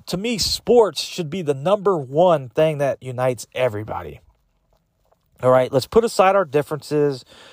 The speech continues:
for two, three hours and just enjoy some damn racing. Quit worrying about what Bubba Wallace is putting on social media. Quit worrying about the fact that you don't like him because he makes you uncomfortable,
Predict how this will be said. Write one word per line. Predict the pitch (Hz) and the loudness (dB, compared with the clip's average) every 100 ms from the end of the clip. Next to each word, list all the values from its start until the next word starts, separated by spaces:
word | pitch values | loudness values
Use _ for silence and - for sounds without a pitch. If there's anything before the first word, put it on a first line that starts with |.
| _ _ _ | _ _ _
for | - - 185 175 170 123 - | -16 -4 2 6 4 2 -6
two, | - 208 190 | -2 -2 -2
three | 185 190 151 | -4 2 4
hours | 127 120 120 - | 4 2 0 -6
and | 143 | -6
just | 143 170 156 | -2 -2 -2
enjoy | 139 135 151 | -4 2 2
some | - 127 | 0 -6
damn | 131 135 123 | -2 -2 -2
racing. | 120 113 107 - - _ | -4 -6 -12 -18 -20 _
Quit | - 233 - | 2 2 4
worrying | 160 190 175 | 4 4 4
about | 160 151 147 | 2 2 2
what | 147 117 | 0 2
Bubba | 151 160 | 2 2
Wallace | 143 135 143 131 | 0 2 2 0
is | 131 | -8
putting | - 143 - 139 | -6 -8 -6 -8
on | 131 | -6
social | - 143 - | -4 -6 -6
media. | 127 120 - - _ | -10 -10 -12 -20 _
Quit | - 254 247 | -4 2 2
worrying | 175 190 196 185 | 4 2 2 -2
about | 160 175 156 | 2 2 2
the | 139 | 0
fact | 165 160 | 0 0
that | 143 - | -2 -6
you | 175 | -6
don't | 139 | -2
like | 139 165 147 | 0 0 0
him | 139 139 - - | -4 -6 -12 -18
because | - 131 165 | -12 -4 -2
he | 143 | 0
makes | 143 147 160 | 0 -2 0
you | 160 | 0
uncomfortable, | 151 - 165 135 117 113 107 | 0 2 0 0 -2 -2 -4